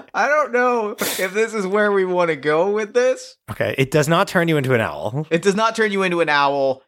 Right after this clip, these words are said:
Speaker 1: It does. Uh, I'm not interested in it turning you into an owl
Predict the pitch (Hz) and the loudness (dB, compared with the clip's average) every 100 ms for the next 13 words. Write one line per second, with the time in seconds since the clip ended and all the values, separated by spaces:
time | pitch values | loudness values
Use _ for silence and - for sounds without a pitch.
0 | _ _ 165 165 - 165 143 - 160 180 | _ _ -2 -2 0 -2 -2 -2 -2 0
1 | 165 165 175 170 170 196 190 185 180 - | 0 2 2 2 0 0 0 0 -2 -2
2 | 165 - 170 156 147 131 180 196 180 180 | -2 0 0 0 -2 -4 -2 -2 0 -2
3 | 170 170 165 160 147 143 151 | 0 0 2 0 0 2 0